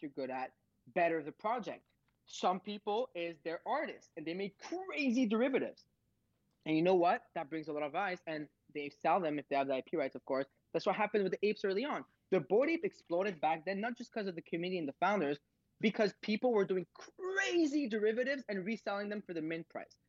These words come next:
Like, it was insane. It was incredible 'cause it was the first project to do the I P rights thing, right?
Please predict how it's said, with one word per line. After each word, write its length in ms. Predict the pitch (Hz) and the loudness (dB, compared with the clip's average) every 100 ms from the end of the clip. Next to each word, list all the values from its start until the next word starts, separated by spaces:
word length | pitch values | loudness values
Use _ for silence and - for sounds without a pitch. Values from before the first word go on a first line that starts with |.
| _ | _
Like, 140 | 196 - | 0 4
it 60 | |
was 160 | 233 208 240 | 4 4 4
insane. 640 | 220 - - 247 208 127 _ _ _ | 2 2 -2 2 2 0 _ _ _
It 80 | 208 | 2
was 180 | 226 - _ | 2 0 _
incredible 600 | 285 269 247 - 214 170 | 0 0 0 0 0 0
'cause 160 | - 170 | -4 -4
it 40 | |
was 80 | 175 | -4
the 60 | 175 | -2
first 280 | 208 208 | -2 -2
project 320 | - 185 185 190 | -2 -2 -2 -2
to 60 | |
do 20 | |
the 160 | 175 175 | -2 -2
I 80 | 165 | -4
P 180 | 175 180 | -2 0
rights 240 | 190 190 | 0 -2
thing, 240 | 214 233 - _ _ | -4 -4 -6 _ _
right? 180 | 185 208 | -2 -2